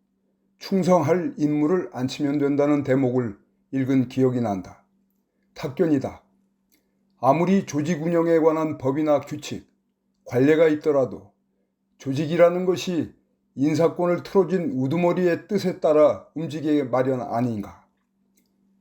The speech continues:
더구나 기왕에 있는 조직을 없애느라고 헛심 쓸 필요도 없고, 무엇보다 정권 탄생에 도움을 준 사람의 자리도 하나 챙기는 셈이니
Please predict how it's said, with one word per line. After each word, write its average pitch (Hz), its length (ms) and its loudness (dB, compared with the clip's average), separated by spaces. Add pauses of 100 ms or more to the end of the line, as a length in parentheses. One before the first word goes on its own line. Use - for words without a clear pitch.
(180)
더구나 185 420 2
기왕에 170 460 2
있는 175 240 -2
조직을 151 420 -4
없애느라고 139 880 0 (600)
헛심 196 300 0
쓸 - 280 -6
필요도 185 360 2
없고, - 420 -6 (760)
무엇보다 156 880 2
정권 147 480 -4
탄생에 180 540 -6
도움을 170 360 2
준 175 160 -4
사람의 156 540 0 (340)
자리도 147 400 0
하나 139 300 0
챙기는 156 480 -2
셈이니 135 600 0